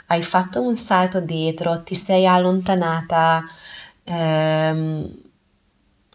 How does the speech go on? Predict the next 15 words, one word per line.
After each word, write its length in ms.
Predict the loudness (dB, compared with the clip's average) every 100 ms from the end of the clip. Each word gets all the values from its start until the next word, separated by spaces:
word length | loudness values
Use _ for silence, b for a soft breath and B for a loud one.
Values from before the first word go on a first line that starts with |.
| _ _
o 320 | 0 4 6
sei 200 | 4 0
magari 280 | 2 0 0
più 180 | 0 4
pre-, 920 | 6 8 8 6 4 2 -2 -8 -10 B B B B
già 280 | B 0 2
preparata 1080 | 2 0 2 4 4 2 2 4 6 4 0 0
per 340 | 4 4 2
girare 480 | 0 0 2 2 0
con 160 | 0
la 120 | 0 0
tar-, 260 | -4 -4
torcia 340 | 0 -2 0 0
in 140 | 0
mano, 360 | -2 -4 -6